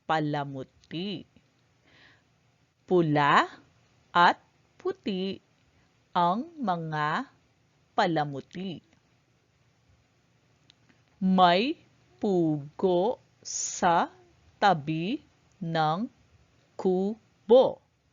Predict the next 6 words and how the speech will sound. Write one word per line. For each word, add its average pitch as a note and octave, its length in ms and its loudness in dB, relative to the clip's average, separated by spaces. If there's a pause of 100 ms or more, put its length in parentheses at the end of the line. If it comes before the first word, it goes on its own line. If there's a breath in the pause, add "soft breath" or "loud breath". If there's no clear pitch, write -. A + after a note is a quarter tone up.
(720)
May D3 460 -8 (400)
pugo A#3 680 -2 (240)
sa D#3+ 640 -8 (320)
tabi F#3 560 -10 (400)
ng E3 480 -8 (480)
kubo. F3 480 -2